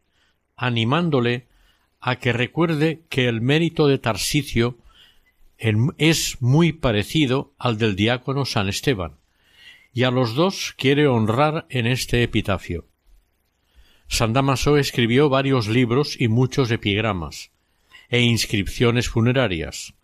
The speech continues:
sobre todo para informar y hacerlas constar en las catacumbas llamadas de San Calixto, cerca de la Vía Apia.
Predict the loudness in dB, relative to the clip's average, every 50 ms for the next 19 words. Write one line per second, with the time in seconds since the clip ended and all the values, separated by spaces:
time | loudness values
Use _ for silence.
0 | _ _ -20 -20 -14 -2 0 2 4 4 2 2 2 2 2 2 2 0 0 2
1 | 2 2 0 0 0 0 0 2 0 0 -2 -4 _ 0 2 2 2 0 0 0
2 | 0 0 0 -2 -4 -4 -6 -8 -4 -2 0 0 0 -2 -2 0 0 0 0 -2
3 | -8 -16 _ -20 -20 -20 -20 -12 _ -4 -2 -2 -2 -4 -6 -4 -4 -4 -2 -2
4 | -4 -4 0 0 0 0 2 0 -2 -2 -2 -2 0 0 2 2 0 0 0 -2
5 | -2 -4 -6 -6 -4 -2 -2 0 0 0 -2 -2 -2 -4 -4 -2 -2 -4 -4 -8
6 | -8 -8 -8 -10 -10 -16 _ _ -20 -20 -20 -8 0 0 0 0 0 -2 -4 -2
7 | 0 0 0 0 0 0 2 2 2 0 0 -2 -4 -6 -6 -6 -6 -10